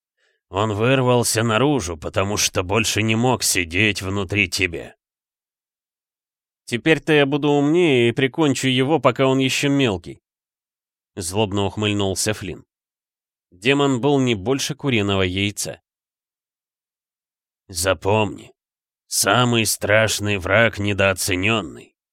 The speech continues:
Не стой столбом, поймай его, пока он не дал деру». Демон подпрыгнул на месте, будто Танат своими словами подал ему некий сигнал.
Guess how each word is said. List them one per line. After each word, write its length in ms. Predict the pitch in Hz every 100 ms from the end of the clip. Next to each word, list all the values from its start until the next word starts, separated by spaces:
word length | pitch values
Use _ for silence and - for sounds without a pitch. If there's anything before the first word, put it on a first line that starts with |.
| _ _ _ _
Не 200 | 95 104
стой 320 | - 104 117
столбом, 720 | - - 117 110 104 78 - _ _ -
поймай 500 | 95 107 120 131 117
его, 380 | 98 104 117 107
пока 320 | 101 101 107
он 180 | 107 104
не 100 | 98
дал 300 | 104 107 95
деру». 540 | 92 110 90 - - _ _ _ _ _ _ _ _ _ _ _ _
Демон 460 | 98 92 147 151 143
подпрыгнул 560 | 143 - 143 131 135 127
на 160 | 120
месте, 340 | 120 165 - 143
будто 440 | 123 135 - 123
Танат 500 | - 143 151 151 131
своими 380 | 123 127 123 117
словами 560 | - 127 120 139 135
подал 420 | 104 120 113 113 110
ему 320 | 101 117 120
некий 360 | 113 107 107
сигнал. 600 | 101 - 107 101 80 62